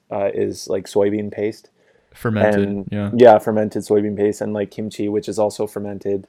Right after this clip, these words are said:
Speaker 1: Oh, maybe that's the trend.
Speaker 2: Yeah, I think
Speaker 1: Um,
Speaker 2: so. <laughs>
Speaker 1: but, but, like, pickles are fermented too, so, like,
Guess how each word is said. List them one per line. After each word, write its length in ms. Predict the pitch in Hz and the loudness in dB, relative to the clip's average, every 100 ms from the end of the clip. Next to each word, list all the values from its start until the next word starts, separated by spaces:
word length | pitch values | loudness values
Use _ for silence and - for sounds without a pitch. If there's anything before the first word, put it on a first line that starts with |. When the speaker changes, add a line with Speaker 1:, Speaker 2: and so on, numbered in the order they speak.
| - | -6
Speaker 1:
Oh, 240 | 110 101 - | -4 -4 -6
maybe 180 | 107 107 | -6 -6
that's 240 | 101 101 - | -4 -6 -8
the 80 | 101 | -8
trend. 320 | 110 98 98 _ _ _ - | -6 -6 -8 _ _ _ -6
Speaker 2:
Yeah, 340 | 110 113 110 | 2 4 4
I 20 | |
think 140 | 107 104 | 2 -2
Speaker 1:
Um, 60 | 104 101 - - - | -6 -6 -2 0 0
Speaker 2:
so. 80 | 147 | 2
<laughs> 60 | |
Speaker 1:
but, 280 | 131 110 113 - | 4 4 2 -6
but, 220 | - 135 131 | -2 2 2
like, 160 | 131 | 2
pickles 320 | 160 160 156 | 0 -2 2
are 100 | 131 | 2
fermented 480 | 113 110 104 95 101 | 2 -2 -6 -6 -6
too, 220 | - 98 | -6 -8
so, 200 | 95 101 98 | -6 -6 -2
like, 260 | 98 95 | -2 -4